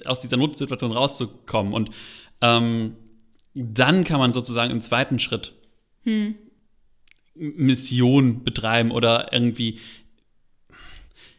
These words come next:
Speaker 1: klar, bei Weltlichen wird das nicht passieren, aber, ähm, ich habe immer die Hoffnung, dass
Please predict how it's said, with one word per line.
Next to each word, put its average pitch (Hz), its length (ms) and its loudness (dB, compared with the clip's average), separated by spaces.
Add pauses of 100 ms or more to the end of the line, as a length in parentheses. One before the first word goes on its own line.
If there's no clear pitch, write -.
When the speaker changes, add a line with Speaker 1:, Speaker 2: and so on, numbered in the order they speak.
(560)
Speaker 1:
klar, 127 160 6
bei 120 140 2
Weltlichen 131 320 0
wird 135 100 -2
das 127 100 -6
nicht 170 180 -6
passieren, 175 500 -2
aber, 127 560 0
ähm, 123 560 0
ich 139 160 -6
habe - 100 2
immer 127 120 2
die 120 120 0
Hoffnung, 131 420 0
dass - 360 -2